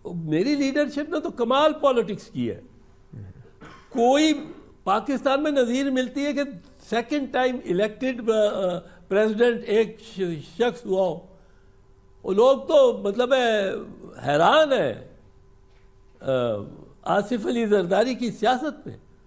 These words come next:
परेशान है। और उधर देखो, दूसरी तरफ, अ, उ-, उसका चेहरा देखो,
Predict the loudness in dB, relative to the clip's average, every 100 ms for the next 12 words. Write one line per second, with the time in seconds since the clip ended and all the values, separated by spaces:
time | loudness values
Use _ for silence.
0 | -12 -10 -12 -18 -20 -20 -20 -6 2 4
1 | 4 2 -2 -2 -4 -8 -14 -20 -20 -20
2 | _ 0 0 2 0 2 0 0 -2 0
3 | 0 0 0 0 0 0 0 0 -2 0
4 | -2 0 -2 0 2 2 2 2 0 4
5 | 4 2 -2